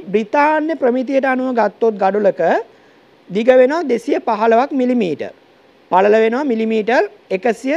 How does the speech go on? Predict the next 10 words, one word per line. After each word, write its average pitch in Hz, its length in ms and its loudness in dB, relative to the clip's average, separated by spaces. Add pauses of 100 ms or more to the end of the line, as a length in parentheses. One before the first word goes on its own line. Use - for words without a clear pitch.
(120)
දෙකයි 233 440 0 (340)
දශම 220 280 -2 (120)
පහක්. 226 280 -2 (580)
උස 196 120 -4 (140)
වෙනවා 269 300 0
මිලිමීටර් 233 500 -2
හැට 220 160 -4 (100)
පහක්. 175 240 -2 (500)
උස 196 100 -8 (140)
පුතේ 285 260 -2